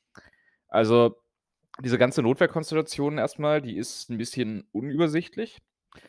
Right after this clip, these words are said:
Wisconsin erstmal ist keiner der relativ vielen U-S-Staaten, in, in denen, äh, das sogenannte Stand Your Ground herrscht, äh, Recht herrscht.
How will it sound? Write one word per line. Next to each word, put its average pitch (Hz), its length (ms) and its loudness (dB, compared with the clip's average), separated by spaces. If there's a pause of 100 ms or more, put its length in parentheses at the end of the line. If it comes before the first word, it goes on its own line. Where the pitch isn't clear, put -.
(140)
Wisconsin 139 580 0
erstmal 143 300 -2
ist - 140 -10
keiner 113 440 2
der 104 640 2
relativ 107 400 -2
vielen 110 220 -2
U-S-Staaten, 107 640 0
in, 107 260 -6
in 98 160 -6
denen, 95 540 -4
äh, 71 260 -4
das 92 140 -6
sogenannte 98 280 -4
Stand 90 360 -4
Your 98 160 -2
Ground 92 340 0
herrscht, 78 460 -4
äh, 92 80 0
Recht 87 320 -2
herrscht. - 380 -6